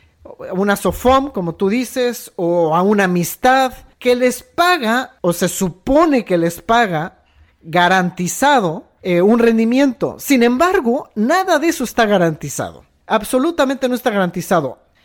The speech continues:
Nada de prestarle, eh, dinero a una tercera persona, a una tercera institución o a una empresa está garantizado, porque la persona, empresa o institución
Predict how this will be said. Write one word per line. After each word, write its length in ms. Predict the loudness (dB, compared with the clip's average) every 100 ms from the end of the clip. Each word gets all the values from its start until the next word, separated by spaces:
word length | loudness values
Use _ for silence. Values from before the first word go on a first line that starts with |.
| _ _ -16 -6
Nada 380 | -2 0 2
de 80 | 2
prestarle, 1000 | 0 -2 -2 -4 -2 -2 -2 -4 -4 -6
eh, 260 | -4 -2 0
dinero 480 | 0 0 2 2 2
a 100 | -2
una 280 | -2 -4 -4
tercera 480 | -6 -4 0 0 0
persona, 520 | -6 -2 -2 0 -4
a 200 | -6 -6
una 280 | -4 -4 -4
tercera 340 | -6 -4 -2
institución 840 | -2 -4 -8 -8 -8 -2 0 -2 -6
o 180 | -8 -6
a 60 |
una 140 | -4 -6
empresa 680 | -6 -2 -2 -2 -8 -14 _ _ -20 -10
está 280 | -8 -2 -2
garantizado, 600 | -2 -6 -6 -2 -2 -2
porque 240 | -4 -2
la 120 | 0 0
persona, 720 | -2 -6 -2 2 2 2 -2 -8
empresa 600 | -12 -8 -2 0 0 -2
o 120 | -4
institución 840 | -6 -10 -12 -8 -4 2 2 2